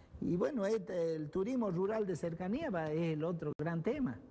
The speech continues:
el otro gran tema, porque eso te engancha a la artesanía. Vos fíjate, yo hace un tiempo yo había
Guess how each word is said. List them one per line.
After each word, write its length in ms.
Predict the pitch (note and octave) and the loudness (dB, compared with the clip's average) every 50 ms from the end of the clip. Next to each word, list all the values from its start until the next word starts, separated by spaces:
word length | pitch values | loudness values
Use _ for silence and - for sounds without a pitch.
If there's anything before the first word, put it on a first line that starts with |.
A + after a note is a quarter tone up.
| - - - | -18 -8 -4
el 160 | D3 D3 D3+ | -2 0 2
otro 300 | E3 F#3+ F3+ F3+ E3 D#3 D3+ | 2 0 0 0 0 0 2
gran 220 | D#3 E3+ F3 E3 | 2 2 2 2
tema, 240 | F#3 B3+ C4 B3 G3 | 2 2 2 0 0
porque 300 | D3 D3+ C3+ C3 F3 F#3+ | -2 -4 -4 -2 -2 -2
eso 200 | F3 - F#3+ D#3+ | 0 0 0 -2
te 340 | C#3 - D#3 D3+ D3 D3+ D#3 | -2 -2 -2 0 0 0 0
engancha 460 | E3 E3 E3+ F3+ F#3+ F#3 E3+ - E3 | 0 0 0 0 0 0 0 0 0
a 40 | D3 | 0
la 80 | C#3 C3 | -2 -2
artesanía. 800 | C3 D3+ C#3+ C#3 C3+ - D3+ - E3+ F3 G#3 C4+ C4+ A#3 G#3 F#3 | -2 -2 -2 -2 -2 -4 -4 -2 -2 0 0 0 0 0 0 0
Vos 280 | F#3 A#3 A3+ G#3+ F3 - | 0 0 0 0 -2 -4
fíjate, 600 | A3+ G#3 A3 A3+ F#3+ F#3 G3 F3+ E3+ D#3 D3+ - - - - - - - - - | -2 -2 -2 -2 -2 0 0 0 0 0 -4 -8 -14 -18 -20 -20 -20 -8 -2 0
yo 120 | G3+ G#3+ | 2 2
hace 360 | G#3 G3+ G3 F3+ - F#3+ F3 | 2 2 0 -2 -4 -4 -4
un 140 | E3 E3 D3+ | -4 -4 -2
tiempo 340 | - G3+ G#3+ G#3 F#3 F#3 E3 | 0 0 0 0 0 0 0
yo 160 | D#3+ F#3 F#3+ | 2 0 0
había 180 | F3 E3+ D#3 | 0 0 -2